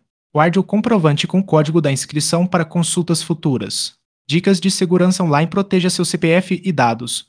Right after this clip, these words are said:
Use apenas o portal oficial e, quando disponível, a autenticação de dois fatores. Cuidado com o phishing. Não clique em links duros recebidos por e-mail ou mensagens. Mantenha dispositivos seguros,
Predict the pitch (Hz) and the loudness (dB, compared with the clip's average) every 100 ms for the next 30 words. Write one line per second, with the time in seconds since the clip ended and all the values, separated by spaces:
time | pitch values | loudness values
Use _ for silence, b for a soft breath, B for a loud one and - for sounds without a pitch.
0 | - 202 196 175 180 185 196 196 202 175 | -2 0 2 0 2 2 2 0 -2 0
1 | 175 180 165 180 170 175 165 175 - 220 | 0 0 -2 -4 -2 2 4 2 0 0
2 | 233 - _ 196 208 180 202 - 220 151 | 0 -4 _ 0 2 2 0 0 0 2
3 | 127 165 - 175 180 196 190 220 220 190 | 2 -2 0 -2 2 0 2 0 2 0
4 | 185 143 135 - 156 - 143 110 107 - | 2 0 -2 0 -4 0 0 0 -6 -10
5 | - _ _ _ - 240 165 156 160 190 | -12 _ _ _ -6 0 2 2 2 -2
6 | 180 190 156 113 95 _ - 147 180 190 | 0 0 -2 -4 -8 _ -4 -2 0 0
7 | 196 196 143 143 151 131 180 185 - 156 | 2 0 2 -2 -4 -2 2 2 0 -4
8 | - 143 147 156 - 190 170 160 180 185 | -2 -2 -2 -4 -2 0 2 2 2 0
9 | 185 190 185 - 120 113 110 107 - - | 0 2 0 0 -2 -2 -6 -10 -12 -14
10 | _ _ - 165 185 190 160 175 214 196 | _ _ -2 2 4 4 4 2 0 0
11 | 202 190 190 - 190 139 131 123 - | 2 2 2 0 0 2 0 0 -8